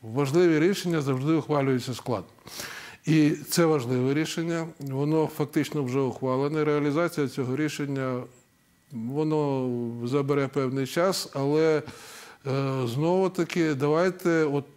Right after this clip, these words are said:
ми коментуємо ці події тут, в нашому прямому ефірі, але, е, будьте певні, що столиці європейські, переважна більшість,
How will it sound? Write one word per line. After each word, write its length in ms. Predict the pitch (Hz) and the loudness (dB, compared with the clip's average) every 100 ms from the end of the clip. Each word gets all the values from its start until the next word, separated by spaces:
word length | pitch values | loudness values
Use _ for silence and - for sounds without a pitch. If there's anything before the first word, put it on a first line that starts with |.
| - | -8
ми 360 | 135 127 147 151 | -6 -2 0 0
коментуємо 800 | 147 139 135 147 139 127 127 123 | 0 -2 -2 0 0 0 -2 -4
ці 180 | 139 127 | -6 -6
події 480 | 135 127 190 170 | -4 -2 0 0
тут, 320 | 131 139 120 123 | -2 -4 -4 -6
в 120 | 120 | -6
нашому 440 | 139 - 127 127 | -6 -6 -8 -8
прямому 480 | 120 127 135 131 131 | -8 -6 -6 -4 -4
ефірі, 420 | 127 - 180 175 156 135 | -4 -2 0 0 -2 -4
але, 440 | 131 143 160 156 156 - - - - 147 | -2 2 2 2 -2 -16 -20 -20 -16 -6
е, 40 | 135 131 127 123 123 113 127 | -2 -2 -2 -4 -8 -6 0
будьте 540 | 165 - - - 135 | 0 0 -10 -4 -4
певні, 640 | - 165 190 196 190 175 | 0 0 2 2 2 0
що 680 | 156 - - 143 143 135 113 127 113 | -2 -8 -2 0 0 -2 -6 -8 -8
столиці 580 | - 147 156 143 - | -2 0 2 2 0
європейські, 720 | 135 131 131 127 170 175 - 127 | -2 0 -2 -2 0 0 -2 -4
переважна 640 | 147 139 139 135 120 120 | -2 0 2 2 0 -4
більшість, 600 | 110 139 143 - 160 | 0 0 0 -6 -10